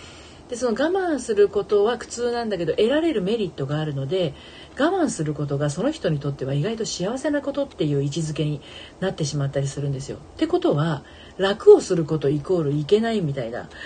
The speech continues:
ことになってしまっていて、楽をしようとすると、逆に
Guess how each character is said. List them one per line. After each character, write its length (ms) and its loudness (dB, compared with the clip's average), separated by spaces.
こ 120 -6
と 120 -2
に 120 -2
な 140 0
っ 20 -12
て 240 -12
し 160 -8
ま 120 -4
っ 20 -8
て 220 -16
い 60 -8
て、 400 2
楽 340 2
を 80 4
し 180 -4
よ 80 0
う 60 -2
と 100 -8
す 160 -8
る 80 -6
と、 300 0
逆 300 -2
に 280 -4